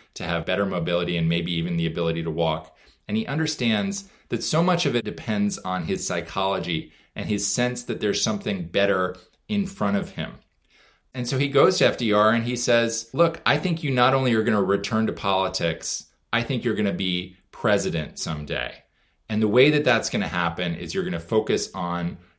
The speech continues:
your recovery for these years ahead. I and your wife, Eleanor, are gonna take care of your public profile in these years.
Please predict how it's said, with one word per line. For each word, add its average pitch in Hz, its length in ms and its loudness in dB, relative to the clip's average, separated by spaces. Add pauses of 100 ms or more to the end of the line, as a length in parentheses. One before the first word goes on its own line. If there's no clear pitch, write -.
your 95 120 0
recovery 98 580 2
for 98 140 0
these 87 240 -4
years 85 220 -2
ahead. 80 440 -2
I 107 260 2
and 98 260 -2
your 87 120 -2
wife, 101 260 2
Eleanor, 98 340 -2
are 87 180 -2
gonna 85 220 -4
take 101 280 -4
care 95 320 0
of 85 420 -2 (360)
your 92 360 0
public 110 440 0
profile 98 500 2
in 82 80 0
these 82 220 -2
years. 82 380 -2